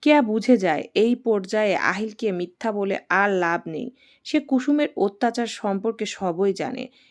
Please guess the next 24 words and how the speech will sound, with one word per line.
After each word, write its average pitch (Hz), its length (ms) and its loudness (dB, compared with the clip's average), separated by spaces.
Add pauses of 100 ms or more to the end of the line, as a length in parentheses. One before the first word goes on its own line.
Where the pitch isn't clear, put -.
(140)
এইটুকুই 254 480 2
বা 262 140 4
লুকিয়ে 202 540 -2
লাভ 180 240 0 (160)
কি? - 240 -10
সে - 180 -6
সব 214 360 -6
বিস্তারিত 214 560 -4
বলে 175 400 -2
আহিলকে। 165 600 -8 (420)
রাগে 226 400 4
আহিলের 214 460 0
মুখ 196 260 -2
রাগ 185 360 0
হয়ে 180 240 -6
গেছে। - 400 -14 (340)
সে - 180 0
পারে 220 320 0
না 233 140 -2
শুধু 220 280 -6
কুসুমকে 233 580 -2
খুন 247 340 4
করে 160 280 -2
ফেলতে। - 480 -12